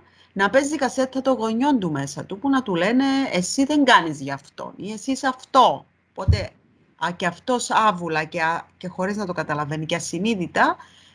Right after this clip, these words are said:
να επιλέγει ανθρώπους που δεν είναι για εκείνον ή για εκείνην. Ακριβώς γιατί παίζει αυτή η κασέτα μέσα του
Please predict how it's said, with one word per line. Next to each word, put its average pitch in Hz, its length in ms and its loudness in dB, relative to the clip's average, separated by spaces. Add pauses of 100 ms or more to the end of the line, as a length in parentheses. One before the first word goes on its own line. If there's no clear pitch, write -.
να 202 280 6
επιλέγει 208 920 4
ανθρώπους 214 520 -4
που 339 380 -6
δεν 392 160 4 (340)
είναι 220 360 4
για 175 120 4
εκείνον 165 640 -2 (140)
ή 190 80 -8
για 175 160 -4
εκείνην. 156 460 -4 (680)
Ακριβώς 220 460 -2
γιατί 262 240 2
παίζει 302 380 2
αυτή 311 240 -2
η - 20 2
κασέτα 277 600 0
μέσα 269 420 4
του - 260 -14